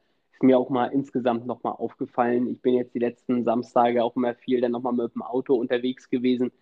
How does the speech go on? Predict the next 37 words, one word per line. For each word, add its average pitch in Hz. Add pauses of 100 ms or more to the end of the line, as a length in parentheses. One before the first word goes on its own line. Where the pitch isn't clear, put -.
(360)
und, 120
äh, 120 (800)
hab 127
das 127
dann 135
immer 131
so 131
gelegt, 131
dass 123
ich 135
zur 127
Sportschau 127
wieder 123
zurück 131
bin 143 (640)
und, 135 (500)
äh, 123
hör 156
einfach 143
sehr 143
gerne 135
Radio. 123
Das 117
muss 135
ich, 127 (260)
also 127
ich 139
hör 151
einfach 139
sehr 127
gerne 120
Radio 117
und, 120 (120)
äh, 123
da 123
musst 139
du 139